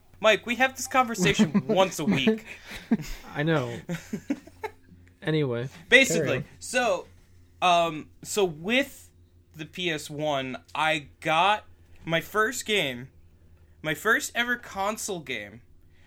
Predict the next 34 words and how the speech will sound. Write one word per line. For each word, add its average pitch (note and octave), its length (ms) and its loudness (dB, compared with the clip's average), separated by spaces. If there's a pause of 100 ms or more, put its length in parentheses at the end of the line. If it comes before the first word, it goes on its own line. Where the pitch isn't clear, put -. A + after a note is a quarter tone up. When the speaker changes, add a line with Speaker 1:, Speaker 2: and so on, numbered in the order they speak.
(140)
Speaker 1:
is D3 160 -10
a D#3+ 80 -8
game F3 340 0
by A3 140 -2
the G#3 140 -4
name E3+ 260 -2
of C#3+ 140 -8
Sammy F#3+ 440 -2
Sosa F#3+ 460 -4
Softball F#3 800 -4
Slam. C3 640 -10 (840)
Speaker 2:
I, - 240 -2 (500)
I - 160 -2
remember. A3 1300 4
<laughs> F#3+ 40 -2 (1200)
Speaker 1:
It A#3 180 6
is C#4 140 2
Speaker 2:
I G3 40 6
re- G#3+ 100 8
Speaker 1:
such A3 320 4
an C4+ 80 2
obscure B3 420 0
game, F#3+ 440 4
it F3+ 140 -2
doesn't G#3 240 -4
even B3+ 180 -4
have G#3 180 2
a F#3+ 80 2
Wikipedia E3 760 -4
page. - 460 -18 (220)
Speaker 2:
I F3+ 120 -4
re-, F#3+ 280 -2 (120)
I F3 100 0
remember F#3+ 800 4